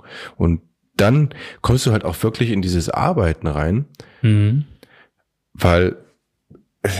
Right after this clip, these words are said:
Speaker 1: das Teams verleitet natürlich dazu, dass du endlos ins Reden übergehen kannst, weil das wabert ja alles so vor einem schwarzen Bildschirm rum, wenn auch die Kameras nicht geteilt sind. Aber sobald du jemand sagst, "Okay, mach doch mal bitte einmal das auf"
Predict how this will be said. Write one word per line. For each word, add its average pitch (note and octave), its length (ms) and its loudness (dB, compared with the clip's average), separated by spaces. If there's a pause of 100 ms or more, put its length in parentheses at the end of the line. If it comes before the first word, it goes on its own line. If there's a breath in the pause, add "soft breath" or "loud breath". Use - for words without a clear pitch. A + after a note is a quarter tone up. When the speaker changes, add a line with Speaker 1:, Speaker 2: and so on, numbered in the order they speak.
(120)
Speaker 1:
das - 320 -8
Teams C#3+ 260 0
verleitet G#2+ 380 0
natürlich G#2 320 -2
dazu, - 280 -4
dass F2 200 -2
du F2+ 260 -2 (320 loud breath)
endlos G2+ 540 2
ins E2+ 360 -2
Reden G2+ 320 0
übergehen E2 640 -2
kannst, G2 520 -2 (1160)
weil E2 640 0 (200)
das - 360 -4
wabert F#2+ 360 2
ja F#2 160 2
alles F2+ 220 0
so F#2 100 -2
vor E2+ 160 -2
einem D#2+ 120 -2
schwarzen F2 400 -2
Bildschirm A#2+ 340 0
rum, A2 280 0
wenn F2 160 0
auch E2+ 180 -6
die E2+ 120 -2
Kameras G#2 460 0
nicht F#2+ 160 -2
geteilt E2+ 400 0
sind. E2+ 300 -4 (800 loud breath)
Aber E2+ 220 2
sobald F#2 320 0
du - 40 0
jemand A2+ 200 2
sagst, F#2+ 180 0
"Okay, G#2 180 -2
mach A#2+ 300 0
doch - 100 0
mal A#2 140 2
bitte F#2+ 240 -2
einmal E2+ 160 -2
das - 160 -6
auf" - 380 -2